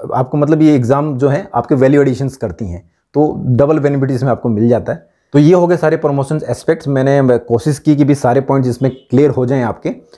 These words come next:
लगभग कवर करने की कोशिश की, कुछ बेनिफिट्स बताएं। तो अगर कुछ कवर ना हो, आपको लगता है कुछ डाउट है, तो कमेंट बॉक्स में कमेंट जरूर कीजिएगा,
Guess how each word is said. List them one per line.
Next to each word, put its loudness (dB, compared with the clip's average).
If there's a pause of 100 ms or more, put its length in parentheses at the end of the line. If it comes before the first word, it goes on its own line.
(220)
लगभग 0
कवर 0
करने -2
की -4
कोशिश -2
की, 0
कुछ -2
बेनिफिट्स 0
बताएं। -2 (540)
तो 4
अगर 2
कुछ 0
कवर 2
ना 0
हो, 4
आपको 2
लगता -2
है 0
कुछ -4
डाउट 0
है, 4
तो -2
कमेंट -2
बॉक्स -2
में -2
कमेंट 0
जरूर 2
कीजिएगा, 2